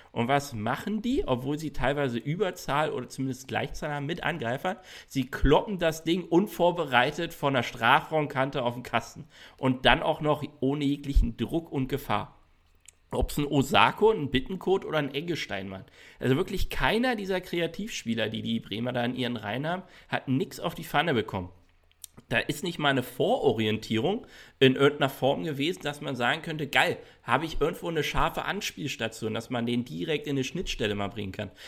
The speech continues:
Weil das können die Stürmer von Bremen, die da auf dem Platz spielen. Allen voran Sajan.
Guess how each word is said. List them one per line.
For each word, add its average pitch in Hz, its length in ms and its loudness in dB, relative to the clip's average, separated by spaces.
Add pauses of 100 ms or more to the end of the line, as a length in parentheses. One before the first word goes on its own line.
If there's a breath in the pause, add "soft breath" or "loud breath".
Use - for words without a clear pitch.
(140 loud breath)
Weil 113 120 6
das 147 300 2
können 185 380 -2
die 147 180 -2
Stürmer 117 420 2
von 107 220 -4
Bremen, 104 300 -2
die 104 100 -6
da 98 140 -2
auf 90 180 -2
dem - 120 -8
Platz - 240 -8
spielen. - 260 -6
Allen 139 260 2
voran 139 260 -2
Sajan. 135 380 0